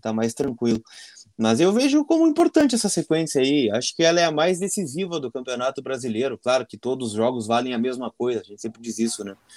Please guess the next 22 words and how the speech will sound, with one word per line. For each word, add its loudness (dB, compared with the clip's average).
O -4
jogo 4
do 6
Flamengo 6
valeu 6
a 2
mesma 0
coisa -4
do -8
jogo 0
contra -4
o -2
Sport. 2
Só 4
que, 0
né, -4
tu -14
tem -2
os -4
confrontos -4
diretos -2
agora -10